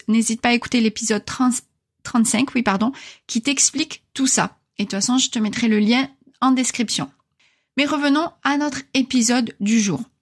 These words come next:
Donc, tu viens peut-être de te séparer. Tu étais marié depuis dix, quinze ans, voire plus. Toute ta vie ou presque, finalement, tournait autour de ta famille, de tes enfants, de ton mari. Et quand quelque chose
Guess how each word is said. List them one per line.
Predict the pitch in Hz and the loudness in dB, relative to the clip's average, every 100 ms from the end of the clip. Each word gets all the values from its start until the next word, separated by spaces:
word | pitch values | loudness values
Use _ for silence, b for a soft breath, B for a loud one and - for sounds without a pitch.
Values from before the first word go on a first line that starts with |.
| _ - | _ -4
Donc, | 208 208 | 0 0
tu | - | -2
viens | 240 294 | -2 0
peut-être | 285 262 262 - | -2 -2 -2 -4
de | 208 190 | -4 -6
te | - 190 | -6 -6
séparer. | - 208 208 202 220 330 B B B B - | -2 -2 0 0 0 -4 B B B B -6
Tu | - | -2
étais | 214 220 | 0 2
marié | 220 214 214 233 226 | 4 4 4 2 2
depuis | 214 - 190 | -2 -4 -6
dix, | 185 226 269 - | 0 2 2 -2
quinze | - 214 202 | 0 0 2
ans, | 202 240 233 | 2 2 2
voire | 208 - | 0 -4
plus. | - 233 311 - - _ _ _ _ - | -2 -2 0 -4 -8 _ _ _ _ -10
Toute | 320 - | -8 -2
ta | 294 254 | 0 0
vie | 269 | 2
ou | 277 | 2
presque, | 269 - 285 - - | 0 -2 -2 -2 -2
finalement, | 226 214 233 269 | 0 2 4 2
tournait | 254 233 | 2 0
autour | 262 247 226 | 0 0 -2
de | 190 | -2
ta | 190 190 | -2 -4
famille, | - 196 226 302 349 - | 0 2 4 2 -2 -4
de | 196 | -2
tes | 196 196 190 | 0 0 0
enfants, | 185 202 214 370 - - | -2 0 0 -2 -6 -4
de | 190 | -2
ton | 185 | 0
mari. | 180 170 202 226 - b b b b b b | 0 0 0 -2 -4 b b b b b b
Et | - | -4
quand | 214 269 | 0 2
quelque | 269 254 254 | 2 0 0
chose | 233 269 262 | 0 0 -2